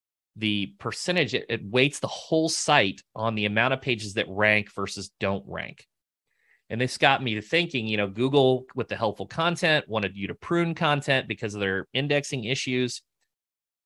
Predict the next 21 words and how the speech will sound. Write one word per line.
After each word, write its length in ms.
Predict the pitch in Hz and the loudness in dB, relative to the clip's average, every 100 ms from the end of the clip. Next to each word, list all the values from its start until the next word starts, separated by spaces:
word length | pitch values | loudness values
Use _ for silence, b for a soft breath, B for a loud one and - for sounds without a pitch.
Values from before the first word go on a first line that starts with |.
| _ _ _ - | _ _ _ -6
So 160 | - | 0
it 120 | 147 | 0
just, 260 | - 151 - | 2 0 -2
it's 140 | 156 | -8
just 180 | - 147 | -6 -2
another 440 | 139 127 147 160 165 | 0 2 4 4 4
step 480 | - - 127 113 - | 0 4 6 6 2
in 80 | 117 | -4
the 80 | 113 | -4
direction 560 | 107 107 107 - 107 | 2 2 2 0 -6
of 340 | 101 101 101 90 - _ _ _ - | -2 0 0 -2 -14 _ _ _ 2
only 400 | 139 147 147 131 | 2 4 0 2
having 400 | 120 113 107 101 | 4 4 2 -2
quality 460 | 113 104 107 101 | 2 2 2 0
content 500 | 95 104 95 101 107 | -4 -6 -6 -4 -6
on 140 | - 101 | -6 -8
your 140 | 92 | -8
website 640 | 92 90 101 - 117 - - _ _ _ _ - | -4 -6 -6 -6 -4 -6 -10 _ _ _ _ -6
and, 260 | 104 90 - | -4 -4 -4
and 320 | 95 90 87 _ _ - | -4 -4 -6 _ _ -20
purging 800 | - 147 139 131 107 92 95 | -6 0 2 2 -2 -4 -8